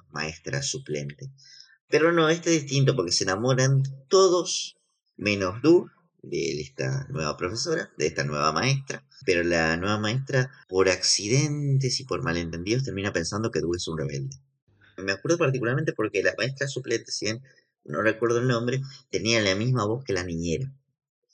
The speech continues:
que la nana Fran. Eh, bueno, vamos a otro Nicktoon, vamos a Rugrats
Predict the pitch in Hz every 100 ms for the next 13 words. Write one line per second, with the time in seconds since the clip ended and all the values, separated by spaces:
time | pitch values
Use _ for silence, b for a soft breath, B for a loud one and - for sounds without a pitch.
0 | _ _ - 131 90 87 95 87 92 80
1 | 69 - B B B B B _ _ _
2 | _ - 87 90 90 87 80 98 71 -
3 | - - 98 110 - - - 117 156 135
4 | 80 76 67 78 87 85 - 76 71 71
5 | 85 131 113 - - -